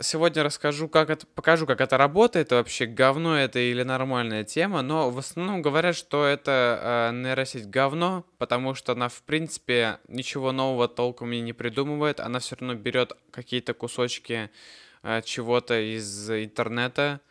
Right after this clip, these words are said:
вот, новое она не придумывает. Но посмотрим, как вообще это всё работает. Значит, вот их, э, сам сайт. Чтобы, в общем, зайти, нажимаем «Join the Beta»,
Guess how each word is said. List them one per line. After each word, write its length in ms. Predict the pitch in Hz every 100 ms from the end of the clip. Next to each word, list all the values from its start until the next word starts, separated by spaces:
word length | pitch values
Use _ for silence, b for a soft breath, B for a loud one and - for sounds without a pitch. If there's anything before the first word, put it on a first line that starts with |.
| b b b
вот, 460 | - 104 107 101 -
новое 520 | 90 104 113 131 139
она 140 | 120 120
не 120 | 123
придумывает. 640 | 120 123 110 107 104 101
Но 120 | 131
посмотрим, 680 | 135 151 - 143 - 107 101 _ b b
как 160 | - 117
вообще 240 | 113 -
это 120 | - 110
всё 180 | -
работает. 540 | 120 120 117 113 98 - B B B B B -
Значит, 440 | 131 147 151 -
вот 200 | 156 160
их, 360 | 139 - - _ _ _ -
э, 160 | 120 120
сам 300 | - 127 127
сайт. 480 | - 156 175 - _ -
Чтобы, 320 | - 151 139
в 20 |
общем, 300 | 135 - 135
зайти, 460 | 127 131 196 202 180 _ _ _ _ _ _ - -
нажимаем 540 | 151 135 139 147 127 110
«Join 260 | 127 139
the 180 | 123 113
Beta», 640 | 107 156 175 185 175 139